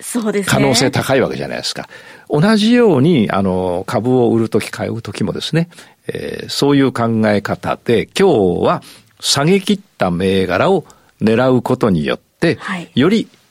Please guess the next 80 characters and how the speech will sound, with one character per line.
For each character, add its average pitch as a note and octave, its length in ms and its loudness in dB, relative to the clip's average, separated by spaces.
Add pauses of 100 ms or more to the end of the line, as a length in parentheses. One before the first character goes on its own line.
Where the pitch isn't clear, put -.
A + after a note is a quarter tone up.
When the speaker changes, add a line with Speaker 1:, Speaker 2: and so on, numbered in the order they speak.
(140)
Speaker 2:
あ - 100 -4
の、 - 160 -14 (120)
買 E3 220 0
い F#3 60 2
を E3 100 4
有 F3+ 240 4
利 F#2 120 0
に、 - 180 -12 (180)
Speaker 1:
う C4 60 -2
ん C4 120 2
う G3 40 -4
ん F#3 80 -10
う G3 40 -8
ん。 G#3+ 60 -2
Speaker 2:
え - 40 0 (280)
ー、 C2+ 40 -2
や C#2+ 100 -6
っ - 20 -20
て - 160 -12
い - 60 -12
こ - 160 -6
う - 40 -20
と。 - 220 -18
Speaker 1:
は G3+ 220 -6
い。 F3+ 80 -8 (200)
Speaker 2:
で、 C#3+ 80 2
一 B3+ 280 0
つ - 160 0
は F#2+ 100 0
ね、 C#2+ 240 -6 (240)
え C#2+ 220 -6
ー、 - 20 -10
目 A2+ 220 2
を A2 120 2
つ - 160 -6
け - 100 -12
る。 - 120 -20 (420)
目 C#3 120 0
を A#2+ 80 2
つ - 100 -4
け - 80 -2
る D#2 60 -4
っ - 20 -10
て - 120 -16
い - 20 -12
う - 40 -6
の - 60 -4
は、 - 160 -6 (280)
あ - 100 -6
れ D#2 80 -8
だ。 - 180 -10 (360)
あ D2 120 -10
の、 C#2+ 140 -8
憧 A2+ 200 0
れ A2 80 0
ち A2 80 -4
ゃ F#2 60 -2
ん F2 80 -4
の E2+ 180 -6 (220)
旦 F2+ 240 -4
那 F2 100 -4
が F2 100 -6
さ、 - 300 -4
あ F#2+ 100 -4
の F#2+ 120 -4
子 - 100 -4
い E2+ 160 -4
い - 20 -8
ね D#2+ 120 -8
っ - 20 -8
て - 100 -14
こ - 80 -14
う D2+ 40 -10
目 F2 160 -2
つ - 80 -6
け - 80 -10
る - 80 -12
わ - 80 -20
け - 80 -20
だ。 - 140 -20